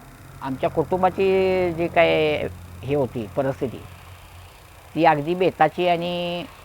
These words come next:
नोकरीत गेल्याशिवाय पर्याय राहिला नाही अशी या पद्धतीची होती.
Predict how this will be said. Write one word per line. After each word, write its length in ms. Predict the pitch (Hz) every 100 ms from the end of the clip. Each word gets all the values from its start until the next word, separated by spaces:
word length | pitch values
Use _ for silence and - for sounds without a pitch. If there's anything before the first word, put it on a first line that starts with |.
| - 156
नोकरीत 360 | 151 147 185
गेल्याशिवाय 540 | 196 202 190 196 202 220
पर्याय 460 | 208 175 175 185
राहिला 280 | 185 151 156
नाही 200 | 156 139
अशी 240 | 135 - 180
या 100 | 180
पद्धतीची 540 | 185 147 143 156 175
होती. 320 | 143 - -